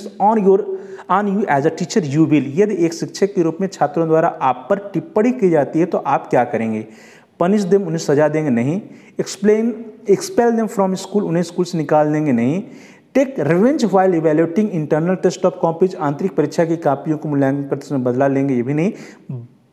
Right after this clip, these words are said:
Be impartial at the time of evaluation, मूल्यांकन के समय निष्पक्ष रहेंगे? यह जो है इसका सही ऑप्शन है, सही उत्तर है। So here the D option is the right option। And in the last, the question is from micro teaching। Question is,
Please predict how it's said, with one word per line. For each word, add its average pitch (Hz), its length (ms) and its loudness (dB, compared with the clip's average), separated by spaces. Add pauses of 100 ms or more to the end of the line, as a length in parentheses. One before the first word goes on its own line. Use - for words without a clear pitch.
(100)
Be 240 140 6 (240)
impartial 160 640 0
at 143 200 2
the - 140 -6
time 139 300 2
of 139 100 -6
evaluation, 123 400 0
मूल्यांकन 123 480 0
के 143 80 -10
समय 135 180 -4
निष्पक्ष 127 520 -4
रहेंगे? 127 380 -2 (400)
यह 147 240 2
जो 117 160 -4
है 147 180 0
इसका 214 300 -2 (140)
सही 151 220 0
ऑप्शन 135 380 -4
है, 180 60 -4 (120)
सही 139 140 2
उत्तर 139 300 -4
है। 190 140 -8
So 143 80 -4
here 135 180 0
the 123 120 -8
D 180 100 -2
option 123 300 -6
is 117 60 -4
the 113 140 0
right 101 120 -8
option। - 300 -12 (600)
And 190 140 -2
in 147 120 -2
the 127 60 0
last, 160 300 0 (540)
the 151 80 -4
question 175 340 0
is 185 100 -2
from 135 240 -2
micro 131 300 2
teaching। 202 360 0 (220)
Question 180 340 -2
is, 170 160 -2